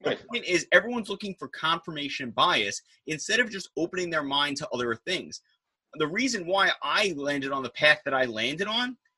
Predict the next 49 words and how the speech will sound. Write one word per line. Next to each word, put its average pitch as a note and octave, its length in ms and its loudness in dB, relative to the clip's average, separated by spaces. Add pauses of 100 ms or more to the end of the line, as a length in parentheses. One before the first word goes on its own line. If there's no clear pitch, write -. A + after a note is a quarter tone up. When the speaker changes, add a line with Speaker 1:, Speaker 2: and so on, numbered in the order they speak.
(160)
Speaker 1:
was D#3 160 2
because F3+ 380 -2
I E3 160 2 (120)
think F#3 200 -4
for E3+ 80 -8
myself, C#3+ 500 2
I A2+ 140 4
was A#2+ 120 0 (120)
open F3 400 -4
to C#3 80 -6
new C#3 260 -2
ideas. A#2 540 -2 (280)
Before, C#3 360 -6
you D#3+ 80 8
know, C3+ 160 6
when C#3 120 0
I F#3+ 80 6
was F#3+ 140 2
younger, D3 260 4
I E3 80 8
thought F3+ 200 6
the D#3 80 -2
government F#3 380 2
was F#3+ 120 0
great. F#3 300 8
I A#2+ 100 6
thought E3 240 2
they F#3 100 4
did F3+ 160 2
a F3+ 60 6
whole F#3 220 -2
bunch G3 200 2
of E3 80 0
great F3 280 2
stuff. A#3 380 4 (100)
You A#2+ 80 -2
know, C3+ 100 2
it E3+ 60 2
was F3 100 0
awesome. F3+ 400 4
You G#2+ 80 -2
know, C3 180 0 (180)
I C#3+ 40 8
was E3+ 100 8
a F#3+ 60 2
proud A3 280 6
American. A3+ 500 6
You B2+ 100 -6
know, D#3 100 -2